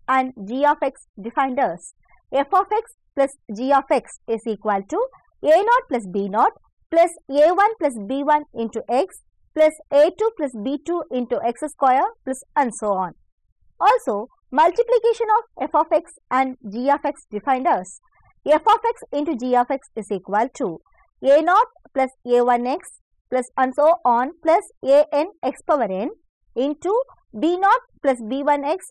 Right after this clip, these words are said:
plus and so on plus B n x power m is equal to C naught plus C one x plus and so on C m plus n x power m plus n,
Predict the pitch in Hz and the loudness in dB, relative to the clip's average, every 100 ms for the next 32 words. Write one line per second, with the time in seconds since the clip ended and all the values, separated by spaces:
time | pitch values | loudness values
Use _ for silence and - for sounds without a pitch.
0 | _ 262 247 - 247 - 294 349 - 220 | _ -6 -4 -4 -4 0 2 2 0 -2
1 | 220 240 262 254 _ - 214 269 - 277 | -2 -4 -4 -4 _ -10 -8 -6 -4 -4
2 | 415 _ - 240 - 226 202 285 - - | -4 _ -8 -8 -4 -4 -2 -2 -4 -4
3 | 240 202 - _ _ _ _ _ _ _ | 0 0 -2 _ _ _ _ _ _ _
4 | _ _ _ _ _ _ _ 226 269 247 | _ _ _ _ _ _ _ -8 -6 0
5 | 285 277 277 480 539 _ _ - 302 285 | 2 2 0 -2 -4 _ _ -10 -6 -2
6 | 302 415 523 _ _ _ 285 277 - - | 2 2 0 _ _ _ -2 -2 -2 -12
7 | 294 302 294 285 381 - - _ - 247 | -6 -2 0 0 -2 -4 -20 _ -6 -6
8 | - 254 247 285 294 - 302 392 523 _ | -4 -6 -2 -2 -2 2 2 2 -4 _
9 | _ _ - 415 427 294 294 359 359 359 | _ _ -2 -2 0 0 0 2 0 0
10 | - 311 466 - 269 - 247 240 285 494 | 0 0 0 -4 -4 -2 0 4 4 2
11 | 247 240 226 220 302 - - 220 226 147 | 2 0 0 0 0 -4 -10 0 0 0